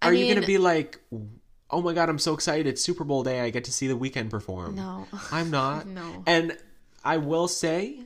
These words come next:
Speaker 2: there are some mixed reactions on social media I've seen. A lot of people are saying, you know, "This is amazing, he'll do amazing." Other people are saying, "He's boring,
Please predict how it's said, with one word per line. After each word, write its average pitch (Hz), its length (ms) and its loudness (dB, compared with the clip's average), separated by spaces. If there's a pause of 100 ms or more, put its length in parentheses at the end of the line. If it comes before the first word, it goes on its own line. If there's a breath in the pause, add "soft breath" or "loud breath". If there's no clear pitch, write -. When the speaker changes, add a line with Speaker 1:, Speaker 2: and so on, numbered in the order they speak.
(200)
Speaker 2:
there 147 280 0
are 139 220 4
some 117 300 -4
mixed 143 280 -6
reactions 131 640 -2
on 143 160 0
social 139 300 0
media 147 340 0
I've 135 220 -2
seen. 127 380 -2
A 120 60 -4
lot 113 220 0
of 120 80 -4
people 127 320 -4
are 110 100 -2
saying, 110 440 -4 (420 soft breath)
you 117 80 -6
know, 113 80 -2
"This 113 160 -8
is 117 140 -8
amazing, 196 560 2
he'll 151 220 -2
do 120 120 -2
amazing." 160 640 -2 (1000 soft breath)
Other 143 260 4
people 143 260 -4
are 139 80 2
saying, 131 320 -2
"He's 123 200 -4
boring, 139 760 0